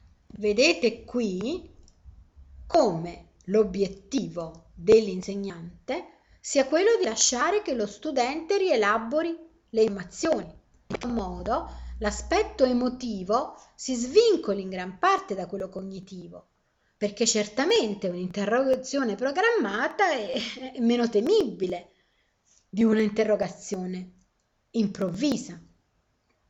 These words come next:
Andiamo dunque alla slide successiva.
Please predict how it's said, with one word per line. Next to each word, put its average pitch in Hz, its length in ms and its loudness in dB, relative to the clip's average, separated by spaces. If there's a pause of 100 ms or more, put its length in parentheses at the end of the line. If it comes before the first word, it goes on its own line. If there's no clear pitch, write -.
(500)
Andiamo 214 720 -2 (260)
dunque 226 680 -6 (420)
alla 294 240 2
slide 190 680 -6
successiva. - 840 -8